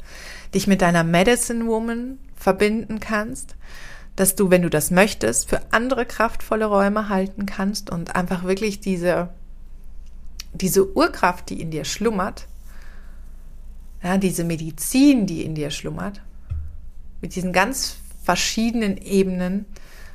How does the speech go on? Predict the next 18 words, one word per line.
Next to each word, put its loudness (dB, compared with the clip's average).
aktivieren 0
kannst -6
und 0
eben 4
für 0
dich 0
diesen -6
Weg 4
der -2
Priestess 0
of -6
the -6
Golden 2
Age, -8
dieser -4
Vorreiterin, 4
dieser 2
Frau, 6